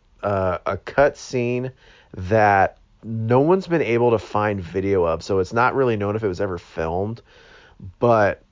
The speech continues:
there's a scene where after the Emperor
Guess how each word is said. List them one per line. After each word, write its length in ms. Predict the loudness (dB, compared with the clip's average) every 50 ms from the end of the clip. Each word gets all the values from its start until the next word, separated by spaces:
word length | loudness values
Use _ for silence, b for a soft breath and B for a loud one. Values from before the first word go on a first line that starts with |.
| _ _ _ -14
there's 500 | -12 -6 0 4 4 6 6 4 2 0
a 80 | -4
scene 760 | -6 -6 -10 -8 -4 -2 -2 0 0 0 -2 -2 -4 -4 -6 -10 b b b b b b
where 480 | -6 0 2 4 6 6 6 4 4 0 0
after 520 | 2 2 4 2 2 0 -4 -2 -2 -2
the 180 | -2 -2 -4 -4
Emperor 720 | -2 -4 -4 -4 -4 -2 0 0 2 0 0 -2 -4